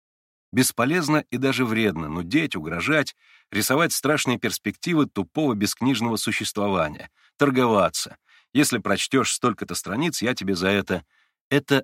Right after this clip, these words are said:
отодвинет момент сближения ребёнка и книги. Хороший вариант — читать детям вслух. И не только Винни-Пуха, но и любые ваши любимые книги, включая «Войну и мир».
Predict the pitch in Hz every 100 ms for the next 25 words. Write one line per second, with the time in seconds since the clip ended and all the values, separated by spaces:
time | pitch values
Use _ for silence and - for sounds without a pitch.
0 | - - 117 101 110 117 85 - 90 110
1 | 90 78 82 107 101 85 73 104 107 -
2 | - - 85 78 64 - _ _ _ _
3 | _ _ - 131 190 160 147 143 151 143
4 | - _ - 101 - 160 101 98 107 101
5 | 92 - 82 67 - _ _ _ _ _
6 | - 123 151 208 170 127 123 - 202 -
7 | 151 160 170 170 147 123 113 90 104 123
8 | 92 107 95 101 98 92 - 87 78 -
9 | - 80 - 123 127 117 82 76 85 85
10 | 73 64